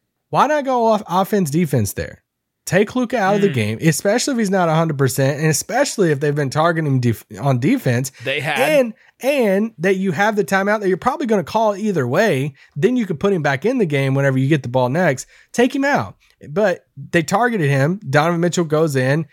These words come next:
Speaker 1: He gets the offensive foul on Dwight. Then he gets the offensive board and, and Luka fouls him. And he gets the and one and all of that. So there's just a couple possessions there. I would have probably went offense, defense.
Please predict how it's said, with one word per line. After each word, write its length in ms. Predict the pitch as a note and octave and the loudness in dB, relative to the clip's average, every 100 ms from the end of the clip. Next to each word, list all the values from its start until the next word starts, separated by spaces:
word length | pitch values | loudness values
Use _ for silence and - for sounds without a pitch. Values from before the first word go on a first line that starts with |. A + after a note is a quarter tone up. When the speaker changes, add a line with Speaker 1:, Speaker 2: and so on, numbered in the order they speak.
| _ | _
Speaker 1:
He 100 | D#3 | -4
gets 260 | C#3+ E3 - | 0 -2 0
the 140 | E3 | 2
offensive 380 | D#3 D3+ C#3 C3 | 2 0 -4 -2
foul 260 | C#3 C3+ | 0 2
on 140 | C3+ C3 | 0 -2
Dwight. 440 | A#2+ A2+ B2 D3 _ _ _ - | -2 2 2 0 _ _ _ -12
Then 200 | C3 E3+ | -4 0
he 80 | F#3+ | 2
gets 220 | F#3 E3+ | 0 2
the 100 | F3+ | 0
offensive 280 | E3 F3 C#3 | 0 0 -2
board 220 | E3+ F3 | 2 2
and, 100 | D3 - - | 0 -10 -8
and 200 | D3 D3 | -2 4
Luka 220 | E3+ E3+ | 4 4
fouls 380 | D3 G#3+ D4+ B2+ | 0 2 2 2
him. 240 | A#2 C#3+ - _ _ | 0 0 -4 _ _
And 200 | D3 D3+ | -2 2
he 80 | D3+ | 2
gets 220 | D#3 D3+ | 2 0
the 140 | C#3+ C#3 | 2 2
and 180 | C#3 B2+ | 2 2
one 360 | C#3 C#3 C3 | 2 2 0
and 140 | A#2 B2+ | -2 0
all 120 | B2 | 0
of 80 | A#2+ | 2
that. 180 | D3 C3+ | 0 2
So 160 | E3+ D3 - - | 2 2 -4 -4
there's 180 | C4+ D4 | -2 0
just 160 | D#4 | 0
a 60 | A3 | -2
couple 320 | - G#3+ A#3 | 0 2 2
possessions 560 | F3+ E3+ E3 E3+ F3+ D3 | 0 -2 0 0 -2 0
there. 200 | D#3+ D#3+ | 0 0
I 100 | C#3 | 2
would 140 | F3 | 0
have 40 | D3 | 2
probably 260 | F3 E3 | 0 2
went 140 | D#3 C3+ | 2 2
offense, 360 | C#3 C3+ C3 A2 | 0 0 -2 0
defense. 560 | D#3+ D3 D3+ C3+ C3 | 0 2 2 0 -2